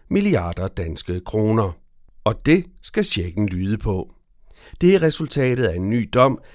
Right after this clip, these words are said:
i den bestikkelsessag, som er kørt mod Berlusconis investeringsselskab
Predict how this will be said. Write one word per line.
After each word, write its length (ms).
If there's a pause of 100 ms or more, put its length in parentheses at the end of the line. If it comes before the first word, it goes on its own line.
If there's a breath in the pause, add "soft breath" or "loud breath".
(140 soft breath)
i 80
den 320
bestikkelsessag, 960
som 260
er 80
kørt 480
mod 240
Berlusconis 800
investeringsselskab 1120